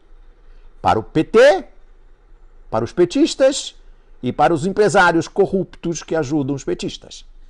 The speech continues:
Essa a lógica que se encarna na Lava Jato.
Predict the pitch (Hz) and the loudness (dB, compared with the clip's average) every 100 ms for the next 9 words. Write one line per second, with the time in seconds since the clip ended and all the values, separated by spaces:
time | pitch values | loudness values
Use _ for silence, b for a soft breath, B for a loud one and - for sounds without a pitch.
0 | - - - - 370 359 - 113 113 - | -20 -20 -20 -12 -10 -10 -10 -12 -12 -10
1 | 151 143 82 69 55 - - - - - | -4 -2 -4 -10 -18 -18 -20 -20 -20 -20
2 | - - - - - - - - - - | -20 -20 -20 -20 -20 -20 -20 -20 -20 -20
3 | - - 123 - 175 180 - 104 - - | -20 -16 -14 -8 -8 -4 -4 -4 -6 -16
4 | 76 60 - - - - - - - - | -16 -18 -20 -20 -20 -20 -20 -20 -20 -20
5 | _ - - - - 95 78 78 67 - | _ -20 -20 -20 -18 -16 -14 -14 -16 -18
6 | - - | -20 -20